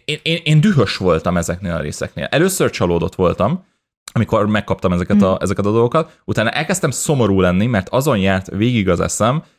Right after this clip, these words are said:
Speaker 1: hogy, hogy ezt azért másképp is meg lehetett volna oldani, és utána pedig dühös lettem, amiért a-, azt majd el fogjuk mondani, de az utolsó harmada az teljesen szétesett.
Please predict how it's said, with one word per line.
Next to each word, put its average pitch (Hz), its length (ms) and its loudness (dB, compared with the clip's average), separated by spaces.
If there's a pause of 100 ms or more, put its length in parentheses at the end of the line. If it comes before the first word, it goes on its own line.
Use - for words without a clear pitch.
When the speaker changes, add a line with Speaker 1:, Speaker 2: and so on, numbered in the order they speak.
(280)
Speaker 1:
hogy, 98 180 2 (120)
hogy 104 200 -2 (100)
ezt - 160 -10
azért 107 200 -6
másképp 95 520 -6
is - 140 -8
meg 95 120 -4
lehetett 110 280 -4
volna 113 320 2
oldani, 151 400 0
és - 180 -6
utána 165 300 2
pedig 98 240 -2
dühös 104 360 2
lettem, 104 500 -2 (420)
amiért 110 480 0 (480)
a-, 78 100 -10 (100)
azt 113 200 -4
majd 104 160 0
el 104 100 0
fogjuk 90 220 -4
mondani, 113 380 -2
de 95 100 0
az 95 80 0
utolsó 98 360 -4
harmada 95 420 0
az 92 120 -4
teljesen - 360 -8
szétesett. - 520 -14